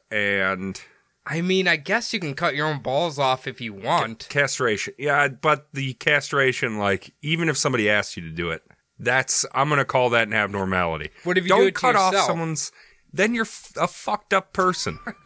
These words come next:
Speaker 2: <laughs>
Speaker 1: You're really fucked up.
Speaker 2: I mean, l-, maybe let a doctor do it.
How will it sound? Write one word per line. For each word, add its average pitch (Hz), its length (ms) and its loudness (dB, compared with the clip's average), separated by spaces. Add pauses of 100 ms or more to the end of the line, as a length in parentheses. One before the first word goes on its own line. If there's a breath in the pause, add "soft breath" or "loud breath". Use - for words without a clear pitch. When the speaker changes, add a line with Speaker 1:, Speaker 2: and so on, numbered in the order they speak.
(140)
Speaker 2:
<laughs> - 400 -16
Speaker 1:
You're 151 180 4
really 156 400 6
fucked 139 400 0
up. 113 220 0 (360 loud breath)
Speaker 2:
I 143 120 -2
mean, 160 200 2
l-, 160 180 -4
maybe 190 300 2
let 165 240 2
a 135 120 0
doctor 120 480 -2
do 95 240 -12
it. - 120 -16